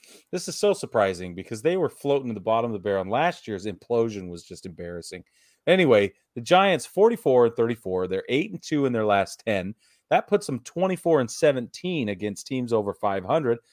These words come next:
They're two and a half games behind Arizona.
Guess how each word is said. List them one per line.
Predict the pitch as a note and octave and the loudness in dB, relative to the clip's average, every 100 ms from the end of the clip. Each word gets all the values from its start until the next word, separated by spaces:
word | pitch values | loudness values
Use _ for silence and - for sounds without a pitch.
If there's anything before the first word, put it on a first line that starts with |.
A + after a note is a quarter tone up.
| _ _ | _ _
They're | A2+ | 0
two | - - A#3 | 0 -4 0
and | B3 | 2
a | G#3 | 4
half | G3+ - | 2 0
games | E3 D#3+ C#3 | -2 -2 -2
behind | - - D#3+ E3+ F#3 F#3 - | -6 -6 -2 0 0 -4 -2
Arizona. | C3 C3 A#2+ A2+ F3 D#3 G#2+ | 0 2 0 2 2 4 0